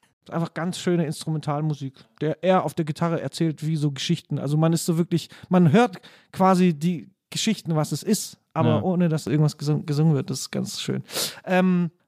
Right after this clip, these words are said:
Speaker 1: aber wo kam ich eigentlich her? Ach so, warte mal, aber zu deutschem, ah, ich mochte das, ich mochte das Danger Dan, Dan Album.
Speaker 2: Stimmt.
Speaker 1: Also so, äh,
Speaker 2: Ja.
Speaker 1: fünf Songs mochte ich.
Speaker 2: Ja.
Speaker 1: Das war ganz gut.
Speaker 2: Ja.
Speaker 1: Ir-, irgendwann w-,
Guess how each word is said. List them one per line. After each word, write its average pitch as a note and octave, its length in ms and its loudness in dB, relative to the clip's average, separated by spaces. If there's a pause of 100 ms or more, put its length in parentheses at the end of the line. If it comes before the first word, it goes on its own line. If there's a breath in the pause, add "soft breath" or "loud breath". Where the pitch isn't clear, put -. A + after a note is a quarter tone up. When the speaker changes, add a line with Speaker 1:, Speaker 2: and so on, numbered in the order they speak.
(140)
Speaker 1:
aber E3+ 380 0
wo F#3 240 2
kam F#3 340 4
ich - 220 0
eigentlich F3+ 560 0
her? F3 160 2
Ach D#3+ 140 -2
so, F#3+ 180 2
warte F#3 160 4
mal, D#3 160 4
aber D3+ 180 -2
zu - 140 -4
deutschem, F#3+ 640 0 (380)
ah, C4 300 2 (480 soft breath)
ich - 140 2
mochte G#3 360 4
das, F#3 240 2
ich F3 140 -6
mochte G3 260 4
das F3 180 2
Danger E3 340 6
Dan, D3 380 2
Dan E3 220 0
Album. A3+ 420 -2 (600)
Speaker 2:
Stimmt. G#2 300 -6 (120)
Speaker 1:
Also E3+ 220 -2
so, F#3 300 4
äh, A2 140 -10 (120)
Speaker 2:
Ja. G2+ 200 0
Speaker 1:
fünf - 580 -2
Songs A3+ 320 -2
mochte A3+ 260 -2
ich. - 180 -16 (140)
Speaker 2:
Ja. B2+ 220 -2 (280)
Speaker 1:
Das - 100 -14
war F#3+ 100 2
ganz F#3 200 0
gut. - 320 -6 (180)
Speaker 2:
Ja. C3+ 100 2
Speaker 1:
Ir-, - 100 0
irgendwann A3+ 360 4
w-, - 40 -6